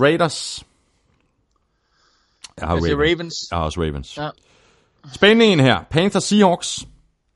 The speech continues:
Speaker 1: Seahawks, øh, viser noget i øjeblikket. Øh,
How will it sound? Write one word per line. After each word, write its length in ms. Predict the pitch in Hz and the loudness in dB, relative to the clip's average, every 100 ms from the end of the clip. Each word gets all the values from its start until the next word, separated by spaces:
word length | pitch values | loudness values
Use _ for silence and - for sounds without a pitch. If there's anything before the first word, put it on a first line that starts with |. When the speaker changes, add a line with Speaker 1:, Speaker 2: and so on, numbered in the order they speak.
| _ _ - | _ _ -12
Speaker 1:
Seahawks, 580 | - 202 175 170 - | -2 0 2 0 0
øh, 840 | 160 135 123 117 117 110 107 98 95 | 2 4 4 4 4 4 2 2 -2
viser 240 | 180 156 | -4 -2
noget 280 | 131 143 165 | 0 2 2
i 20 | |
øjeblikket. 560 | 135 147 151 147 156 143 | 2 2 0 -4 -4 -4
Øh, 800 | 101 107 101 95 90 87 82 | 0 0 0 0 0 -2 -4